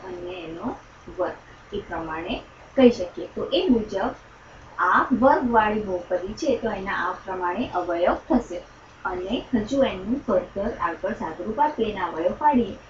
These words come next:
તો આ મુજબ અવયવ બનશે, જે આપણે હમણાં જ આ દાખલામાં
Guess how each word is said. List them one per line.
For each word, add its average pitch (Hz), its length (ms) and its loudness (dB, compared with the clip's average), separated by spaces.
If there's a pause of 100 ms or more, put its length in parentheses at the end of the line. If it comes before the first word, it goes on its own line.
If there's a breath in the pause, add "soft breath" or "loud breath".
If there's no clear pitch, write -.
(420)
તો 202 100 -4 (260)
આ 185 120 0
મુજબ 180 640 -6
અવયવ 170 380 -2 (720)
બનશે, 175 400 -4 (300)
જે 196 120 -4
આપણે 185 320 -4
હમણાં 220 340 -4
જ - 80 -12 (600)
આ - 80 0 (400)
દાખલામાં 175 680 0